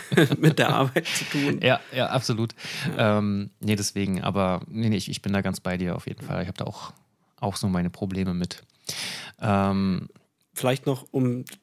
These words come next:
Speaker 1: eine bewusste, also ich hab's ja vorhin, also ich hab mich bewusst dafür entschieden, Baldur's Gate drei noch nicht zu kaufen,
Speaker 2: Mhm.
Speaker 1: weil ich, also, glaub ich, gut abschätzen kann, dass es mich sehr, sehr viel,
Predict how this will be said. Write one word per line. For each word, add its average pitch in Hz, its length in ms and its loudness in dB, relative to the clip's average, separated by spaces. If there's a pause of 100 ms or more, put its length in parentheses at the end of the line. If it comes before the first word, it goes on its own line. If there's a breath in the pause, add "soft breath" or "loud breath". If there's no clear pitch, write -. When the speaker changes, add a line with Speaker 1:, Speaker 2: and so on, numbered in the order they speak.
(120)
Speaker 1:
eine 123 220 2
bewusste, 135 640 0
also 123 420 0
ich - 160 -2
hab's 127 180 2
ja 123 160 2
vorhin, 131 880 0 (120)
also 120 160 -2
ich 120 60 0
hab 139 120 0
mich 131 160 0
bewusst 135 360 2
dafür 127 260 -2
entschieden, 123 340 -2
Baldur's 120 260 -2
Gate 135 160 -6
drei 120 140 0
noch 123 100 -4
nicht 123 200 -6
zu 131 80 -8
kaufen, 160 520 -4 (340 loud breath)
Speaker 2:
Mhm. 110 240 0
Speaker 1:
weil 127 500 4 (100)
ich, - 300 -6 (440)
also, 120 480 0 (880)
glaub 131 200 2
ich, 131 120 0
gut 160 200 0
abschätzen - 420 0
kann, 143 180 2
dass 135 120 0
es 127 140 -2
mich 127 160 0
sehr, 131 160 4
sehr 131 160 0
viel, 123 560 -2